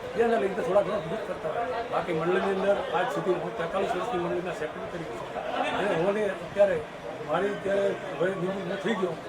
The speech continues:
પણ મંડળી મને ત્રણ વર્ષ માટે નવેસરથી ફરીથી મારી નિમણૂક કરી છે. મારે ત્રણ વર્ષ પછી મંડળીની અંદર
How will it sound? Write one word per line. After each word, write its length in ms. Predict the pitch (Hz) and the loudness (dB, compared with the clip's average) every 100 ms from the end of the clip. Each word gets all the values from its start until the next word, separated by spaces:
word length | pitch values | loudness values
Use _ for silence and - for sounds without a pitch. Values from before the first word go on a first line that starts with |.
| - 214 | -8 -4
પણ 80 | 190 | -2
મંડળી 360 | 180 190 202 196 | 0 0 0 0
મને 240 | 190 190 | 0 -2
ત્રણ 180 | - 196 | -2 -2
વર્ષ 240 | 190 180 | -2 -2
માટે 200 | 175 175 | -2 -2
નવેસરથી 500 | 165 160 170 - - - | -2 -2 -2 -4 -6 -6
ફરીથી 180 | 156 165 | -6 -2
મારી 160 | 160 | -2
નિમણૂક 300 | 160 156 185 | -2 -4 -4
કરી 200 | 196 180 | -2 -2
છે. 460 | 175 160 - - - - - | -4 -4 -6 -4 -4 -4 -2
મારે 120 | - | -2
ત્રણ 160 | 175 185 | 0 0
વર્ષ 220 | 185 185 | 0 0
પછી 260 | 170 170 175 | -2 -2 -2
મંડળીની 380 | 165 170 170 180 | -2 0 0 2
અંદર 320 | 180 170 | 2 2